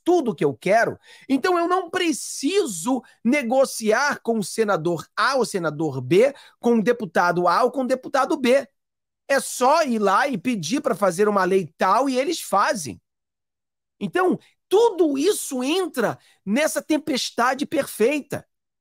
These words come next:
As coisas que aconteceram, que são legítimas, que todo mundo é contra, isso aí é legítimo. Aí você junta com a questão de que você perde o poder, não tem mais como negociar e você não tem mais como crescer, você não tem mais carta nesse baralho. Juntando tudo isso,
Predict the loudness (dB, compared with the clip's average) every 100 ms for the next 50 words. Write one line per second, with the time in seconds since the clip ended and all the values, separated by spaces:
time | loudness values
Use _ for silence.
0 | _ -4 -4 -4 -2 0 0 -2 -4 -2
1 | -2 -2 -4 -2 -2 -2 -4 -2 -2 -2
2 | -2 -6 -4 -6 -6 -6 0 2 2 -2
3 | -2 -2 -2 -2 -2 -6 -8 _ _ -8
4 | -4 0 0 0 -2 -4 -6 -6 -10 -14
5 | -20 -2 0 0 -2 -2 -4 0 2 2
6 | 2 0 0 -2 0 -2 -2 -4 -4 -2
7 | -4 -2 0 0 0 -2 0 2 0 -4
8 | -4 0 2 2 2 2 0 -2 0 0
9 | 2 2 2 0 0 0 -2 -2 0 0
10 | 0 -2 -4 -4 -6 -2 0 0 0 0
11 | 0 -2 -4 -2 0 0 -2 -4 -4 -2
12 | -2 2 2 0 -2 -10 -18 -12 -2 2
13 | 2 0 0 2 2 2 0 2 2 0
14 | -4